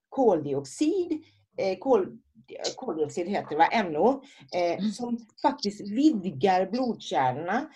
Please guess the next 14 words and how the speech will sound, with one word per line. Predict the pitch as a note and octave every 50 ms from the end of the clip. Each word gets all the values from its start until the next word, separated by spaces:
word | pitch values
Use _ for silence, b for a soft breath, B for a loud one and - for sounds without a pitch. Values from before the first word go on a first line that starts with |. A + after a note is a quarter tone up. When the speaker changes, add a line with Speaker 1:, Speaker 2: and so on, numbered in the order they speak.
| B B
Speaker 1:
som | B - - A#3+ A#3 B3
gör | A#3 G#3+ A#3 A3+ A3 B3 D4+ D#4+ D4+ C4
att | - - - G3 - -
du | G#3+ G#3 G#3+
tar | - A#3 G#3+ G3
upp | E3 D#3 - _ E3
mer | E3+ E3+ D#3 D3+ D3 C#3+ C#3+ D3 C#3+
syre. | - - - G#3+ G3 E3+ C#3+ C#3 C3+ C3+ E3+ A3+ - - _ _ _ _ _ _ _ b b b b b b b -
Det | C#4
är | D4
ju | C4+
lite | A#3+ A#3+ A3 A3 A3
intressant. | G#3 G3+ F#3+ G3 F#3+ - A3 F3 D#3+ D#3 -
Och | - E3+